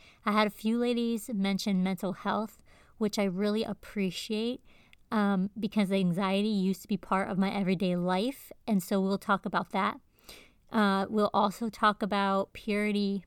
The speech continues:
boundaries, dating, strong faith, a bunch of stuff. Guys, we are all struggling with something, and if we always pretend that we're okay,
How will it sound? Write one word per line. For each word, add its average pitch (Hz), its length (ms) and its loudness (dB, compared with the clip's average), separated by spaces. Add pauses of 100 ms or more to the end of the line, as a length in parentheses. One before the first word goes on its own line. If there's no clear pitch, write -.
(140)
boundaries, 196 720 0
dating, 196 560 2 (280)
strong 226 440 -2
faith, 226 400 -2 (480)
a - 100 -8
bunch 277 340 0
of 277 80 2
stuff. 233 500 0 (680)
Guys, 220 440 8
we 240 120 2
are 247 160 2
all 226 280 6
struggling 220 460 4
with 196 120 4
something, 208 500 -2 (300)
and 233 100 6
if 233 120 6
we 254 100 4
always 240 320 4
pretend 233 380 4
that 233 100 2
we're 214 180 2
okay, 208 460 2